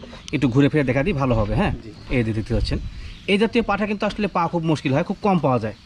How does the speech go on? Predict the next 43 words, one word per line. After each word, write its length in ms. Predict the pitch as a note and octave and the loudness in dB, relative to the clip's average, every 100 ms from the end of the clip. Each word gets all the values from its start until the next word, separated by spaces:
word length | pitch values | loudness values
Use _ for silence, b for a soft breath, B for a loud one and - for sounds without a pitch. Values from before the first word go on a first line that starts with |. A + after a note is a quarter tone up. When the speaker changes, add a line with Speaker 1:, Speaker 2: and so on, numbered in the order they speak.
| C3+ | -8
Speaker 2:
জি, 60 | |
জি, 220 | D3+ A#2+ A2+ G2+ | -8 -6 -10 -10
জি। 180 | G#2+ - | -2 2
Speaker 1:
দরদাম 280 | G3 A#3 | 4 2
কেমন 200 | A3 A#3 | 2 0
কি 80 | A#3 | 0
আসতে 140 | G3 G3+ | 0 2
পারে 100 | F#3 | 2
ভাই 80 | |
এটা? 140 | F#3 C4+ - - - D3 | 0 -4 -10 -20 -16 -12
Speaker 2:
এটা? 520 | C#3+ G#3+ F3+ - A#2 | 2 4 4 0 2
Speaker 1:
জি। 180 | D3 A#3+ - - | 2 2 -6 -10
Speaker 2:
এটার 220 | E3+ E3 | -10 0
দাম 200 | F#3 F#3+ | 0 0
সাতাশ 380 | - A3 G#3+ D#3+ | -4 -2 -2 0
হাজার 140 | C3 A#2 | -4 -4
টাকা 140 | A2+ | -6
দাম 160 | G#2+ G2+ | -6 -8
ভাই। 120 | G2+ G#2 | -4 0
Speaker 1:
সাতাশ 260 | E3 C#3 | 0 2
হাজার। 140 | A#2+ G#2 G#2+ | 0 -2 0
যেহেতু 220 | F#3 G#3+ | 0 2
আপনি 120 | G3 | 0
পাইকারি 380 | G3 G3+ F#3+ G#3+ | 0 0 2 2
রেট 140 | G#3 G3 | 2 2
এবং 120 | G#3 | -2
ফিক্সড 240 | - G3+ - | 0 0 2
রেটে 160 | F#3+ F#3+ | 2 2
বেছে 160 | E3 | 4
Speaker 2:
জি, 60 | E3 | 4
জি, 80 | C#3+ | 4
Speaker 1:
করছেন। 300 | D3 A#2+ A2 | 2 2 -2
Speaker 2:
জি। 60 | - - | -4 -6
পাঠার 280 | F3 F3 F#3 | -4 0 2
বাচ্চা 300 | C#3+ - A2+ | 0 0 -8
কোনটা? 200 | A2 D#3 | -2 0
Speaker 1:
পাঠার 200 | D3+ C#3 | 2 2
বাচ্চা, 320 | A#2+ - G#2 A2 | 0 -2 -10 -8
Speaker 2:
জি। 140 | B2 G2+ | -8 -4
Speaker 1:
টপ 140 | C#3+ C3+ | -2 -2
কোয়ালিটির, 400 | - A#2+ G#2 A2 | 2 0 0 0
হ্যাঁ। 200 | B2+ E3 | 0 0
Speaker 2:
জি। 100 | A2+ | -2